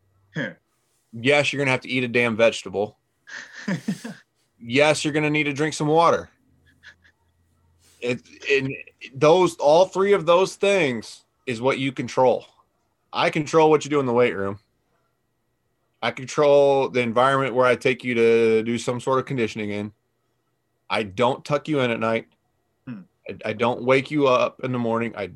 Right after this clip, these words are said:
Speaker 2: don't cook you breakfast, and I don't hold your hand and make you drink a bottle of water. So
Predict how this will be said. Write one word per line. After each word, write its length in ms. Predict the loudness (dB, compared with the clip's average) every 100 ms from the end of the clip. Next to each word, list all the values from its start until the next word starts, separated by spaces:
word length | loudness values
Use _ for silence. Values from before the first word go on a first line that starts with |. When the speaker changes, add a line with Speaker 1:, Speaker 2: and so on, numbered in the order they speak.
| -20 _
Speaker 2:
don't 240 | -6 -6 -6
cook 220 | -10 -10
you 80 | -4
breakfast, 580 | -2 -2 -4 -6 -6
and 120 | -10 -8
I 80 |
don't 320 | -6 -6 -6 -6
hold 260 | -6 -6
your 80 | -8
hand 240 | -8 -8
and 180 | -8 -6
make 200 | -8 -8
you 60 | -10
drink 200 | -10 -8
a 40 |
bottle 340 | -4 -2 -2 -4
of 60 |
water. 340 | -6 -8 -12 _ _ _ _ _ _
So 560 | _ -4 0 0 -2 -4